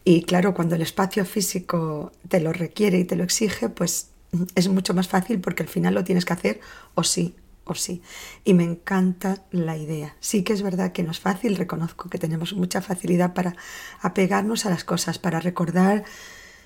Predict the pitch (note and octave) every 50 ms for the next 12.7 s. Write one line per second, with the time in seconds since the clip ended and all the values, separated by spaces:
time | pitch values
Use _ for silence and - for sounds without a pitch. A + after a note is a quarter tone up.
0 | - - - - - - _ - _ _ _ - - - - A3 G#3 F#3 - -
1 | - - G3 F#3 - - F#3 F3+ - F3+ G3 G3 G3 G3+ G#3 G3+ F#3+ - - F3+
2 | F3 E3+ E3+ F3 F#3+ F#3+ F#3+ G3 F#3 - F#3+ F#3+ F#3 F#3 - F3+ E3+ E3+ D#3 F3+
3 | F#3 F3+ F3 E3+ - - F3+ - E3+ - - - F3 - - F3 F#3 F3+ F3+ -
4 | - G3+ F#3 F#3 F#3 F#3 F#3+ - - - - - - - F#3 G3 F#3+ F3+ F3 F3+
5 | F3+ - F#3+ E3+ E3+ E3 - F3 F3 - F3 E3+ F3 F3 - - - F3 F3 -
6 | F3 E3+ F3 F3+ F3 - - F3+ F3+ F3+ F3+ F3 - - F3 F3 E3+ D#3 F3 E3+
7 | F3+ F3 - F3 E3+ E3 F3+ E3+ - - E3+ E3+ - - F3+ E3 D#3 E3 E3 D#3+
8 | D#3+ D#3+ F3 E3 E3+ - F3 E3+ - - F3+ F3 - - F3+ E3 E3+ - - E3+
9 | - - F#3+ - - C4 C4+ C4 - - - - - _ _ _ _ - _ _
10 | _ _ _ _ _ - - - - - - - - - - - - - - -
11 | - - F#3 F#3+ F3+ F#3+ F#3+ G3 G3 G3 F#3 F#3+ F3+ - G3 F3+ F#3 F#3 F3+ F3
12 | - F3+ - - F3 F3+ F3+ - F3+ E3+ E3 D#3+ F3 F3+